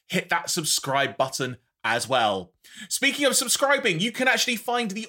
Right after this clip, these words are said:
audio version of this here podcast on the likes of Apple, Spotify, Google, Amazon, you name it. Decadanian Baltasan has likely put it there. You can enjoy Bunkermania anywhere you want.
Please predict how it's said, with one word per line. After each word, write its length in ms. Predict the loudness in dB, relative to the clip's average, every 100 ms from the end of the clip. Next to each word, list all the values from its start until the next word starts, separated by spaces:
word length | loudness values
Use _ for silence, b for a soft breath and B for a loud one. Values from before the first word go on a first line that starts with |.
| -4
audio 460 | -2 -2 0 0
version 420 | 4 4 6 2 -2 2
of 240 | 4 4 0
this 220 | 2 2 2
here 160 | 0
podcast 600 | 2 0 2 2 2 2
on 100 | 0
the 80 | 0
likes 420 | 4 4 2 -4 B B
of 200 | 2 4 2
Apple, 480 | 0 0 -2 -2 -2
Spotify, 960 | -2 2 4 4 2 2 0 0 -2 0
Google, 640 | 2 4 4 4 2 2 2
Amazon, 560 | 2 4 4 2 0 -4 B -8
you 260 | 2 4 4
name 320 | 4 2 2
it. 160 | 0 0 b 0
Decadanian 800 | 0 2 2 4 2 2 2 4
Baltasan 560 | 4 4 2 2 2 4
has 220 | 2 4
likely 400 | 0 2 -2 0
put 280 | 2 2 0
it 140 | 0
there. 280 | 0 0 -4 B B
You 140 | -2
can 160 | 2 2
enjoy 400 | 2 2 4 4
Bunkermania 720 | 2 0 0 2 2 4 2 0 _ 0
anywhere 400 | 2 4 4 4
you 160 | 4 4
want. 440 | 2 0 -4 -8